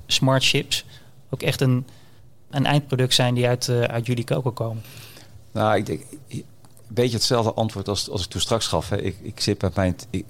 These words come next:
Speaker 2: mijn team niet vooraan. Wat ik wel probeer, is samen met mensen van R en D, samen met mensen, vaak in geval van bijvoorbeeld, eh, want onze divisie Workboats, dat zijn meer de standaard schepen die wij bouwen, samen met mensen die het, het, het Dame Digital team zijn,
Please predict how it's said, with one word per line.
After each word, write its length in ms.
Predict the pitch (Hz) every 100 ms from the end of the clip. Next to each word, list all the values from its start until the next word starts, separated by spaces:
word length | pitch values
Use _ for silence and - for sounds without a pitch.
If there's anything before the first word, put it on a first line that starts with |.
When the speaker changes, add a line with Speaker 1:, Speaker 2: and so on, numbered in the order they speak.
| -
Speaker 2:
mijn 220 | 95 90 -
team 220 | 110 104
niet 180 | 87 82
vooraan. 500 | - 85 92 80 95 - - - - - - - - -
Wat 180 | - 95
ik 100 | 90
wel 180 | 82 101
probeer, 720 | - 98 85 80 90 101 - - - - - -
is 640 | 98 90 87 - - - - -
samen 540 | - 85 90 95 92
met 320 | 87 82 - - - -
mensen 300 | 85 90 -
van 220 | - 90
R 40 | 87
en 100 | 80
D, 80 | 78 87 -
samen 420 | - - 85 90 90
met 180 | 85
mensen, 360 | 92 85 - 82 - - - - - -
vaak 240 | 95 92
in 120 | 92 80
geval 320 | 85 87 82
van 180 | - 80
bijvoorbeeld, 320 | 85 80 -
eh, 440 | 82 80 - - -
want 180 | 87 -
onze 160 | 80 -
divisie 320 | 85 90 76
Workboats, 460 | 92 98 92 87
dat 80 | 90
zijn 160 | 85 80
meer 120 | 82
de 60 | 73
standaard 400 | - 87 80 -
schepen 300 | 87 87 95
die 100 | 85
wij 140 | 85
bouwen, 340 | 82 82 98 - - - - - - - - - - - -
samen 360 | - 92 98
met 120 | 90
mensen 340 | 90 90 - 87
die 200 | 92 87
het, 180 | 85 -
het, 240 | 73 -
het 180 | 87 85
Dame 220 | 85 87
Digital 320 | 95 - 98
team 240 | - 101 87
zijn, 300 | 85 82